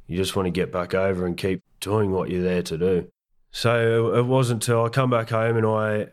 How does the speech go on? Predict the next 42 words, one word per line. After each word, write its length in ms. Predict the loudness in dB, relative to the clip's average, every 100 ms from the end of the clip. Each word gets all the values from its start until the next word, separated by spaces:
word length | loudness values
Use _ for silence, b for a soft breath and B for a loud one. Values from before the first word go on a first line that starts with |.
| -4
actually 380 | -4 0 0 0
was 160 | 2
lucky 320 | 0 0 0
enough 280 | 0 0 -2
to, 300 | -2 -2 -2 -6 -18 _
to 140 | -6 -2
get 240 | -2 -2
put 120 | 0
on 200 | 0 2
a 200 | 2 0
supervisor's 800 | -2 0 -2 -2 -2 -2 -2 -6
course, 420 | -4 -2 -2 -4
which 220 | -10 -10 -8
is 80 |
a 20 | -6
dog 260 | -4 -6
trainer's 520 | -4 -4 -2 -2 -6 -12
course. 440 | -2 2 2 -2 -8 _ -2
I 120 | 0
completed 480 | 0 2 4 4 4
that 260 | 0 0
and 460 | 2 2 2 0 -2 -2 2
that 160 | 4
had 80 | 4
not 160 | 4 2
long 160 | 0
finished 420 | 2 2 2 2
and 80 | 0
I 280 | 2 2 0 -2 _ -2
got 140 | 0
the 100 | 2
news 240 | 2 2
that 100 | 0
we 80 | -2
were 80 | 0
gonna 220 | 0 -2
deploy 300 | -4 -4 0
again 220 | 0 0
in 120 | -2 -2
two 160 | -4
thousand 400 | -2 -2 -2 -4
eleven. 420 | -2 0 -2 -4